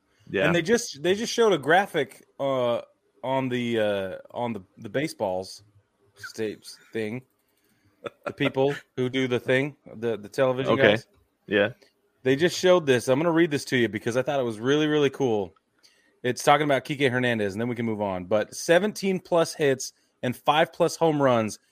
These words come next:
Speaker 2: in a six-game span, okay? History in the American League,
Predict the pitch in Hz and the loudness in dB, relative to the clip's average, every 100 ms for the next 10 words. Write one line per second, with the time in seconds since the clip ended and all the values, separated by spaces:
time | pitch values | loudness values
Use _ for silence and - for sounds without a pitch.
0 | _ 127 120 - - 160 - - 127 135 | _ -4 -4 -6 -4 -4 -4 -10 0 2
1 | 131 117 - 123 101 87 85 - 98 117 | 2 -2 -2 0 0 -2 -14 -16 -4 -2
2 | 139 - _ _ _ _ _ _ _ _ | -2 -4 _ _ _ _ _ _ _ _
3 | _ _ _ _ _ _ _ _ _ _ | _ _ _ _ _ _ _ _ _ _
4 | - 139 - 143 117 110 127 - _ _ | -4 -2 0 2 2 2 -2 -12 _ _
5 | 123 120 113 113 113 117 107 98 92 98 | -4 -2 0 2 0 -2 -4 -2 -4 -8